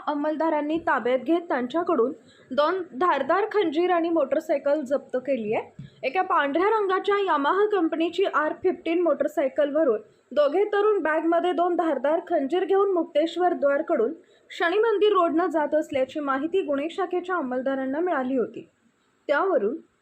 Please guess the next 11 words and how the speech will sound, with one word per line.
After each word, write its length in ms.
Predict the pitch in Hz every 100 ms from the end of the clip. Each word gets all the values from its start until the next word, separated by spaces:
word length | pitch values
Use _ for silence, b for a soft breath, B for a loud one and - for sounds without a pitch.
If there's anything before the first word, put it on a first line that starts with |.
| 269
गुन्हे 220 | 339 370
शाखेच्या 520 | 440 453 403 381 427 381
अंमलदारांनी 640 | 294 320 349 359 339 381
दुचाकीस्वारांना 960 | 277 285 294 302 392 392 339 285 285 330 320
थांबवून 400 | 269 240 311 320
बॅगेची 420 | 247 226 247 339
झडती 400 | 277 320 233 320
घेतली 340 | 320 349 277 269
असता 300 | 247 - 311
त्या 200 | 320 285
दोन 340 | 226 302